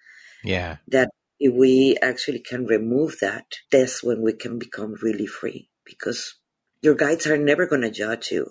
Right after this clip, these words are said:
Speaker 2: <laughs> It is
Speaker 1: Yeah.
Speaker 2: our ego is the only one that is gonna be judging us.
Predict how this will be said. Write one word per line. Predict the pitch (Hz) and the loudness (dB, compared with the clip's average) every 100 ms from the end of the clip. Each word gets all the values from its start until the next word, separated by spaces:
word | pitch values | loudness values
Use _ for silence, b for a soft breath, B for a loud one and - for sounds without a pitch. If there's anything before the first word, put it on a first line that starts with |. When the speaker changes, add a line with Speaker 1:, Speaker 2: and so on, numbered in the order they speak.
| - | -10
Speaker 2:
<laughs> | - - - - | -14 -14 -16 -2
It | 202 165 104 107 | 0 2 2 2
is | 101 | 2
Speaker 1:
Yeah. | 90 82 80 B _ _ - 135 | 0 -4 -8 B _ _ -2 4
Speaker 2:
our | 135 - | 4 4
ego | - 165 131 | 0 2 4
is | 127 110 | 4 4
the | 117 | 2
only | 117 135 | 2 2
one | 98 101 | 0 0
that | 101 101 | 0 -2
is | |
gonna | - 113 107 | -6 -6 -4
be | 104 101 87 - _ _ _ - - | -2 -2 -4 -8 _ _ _ -18 -2
judging | 110 107 - 80 | 0 0 -4 -10
us. | - - - | -10 -10 -12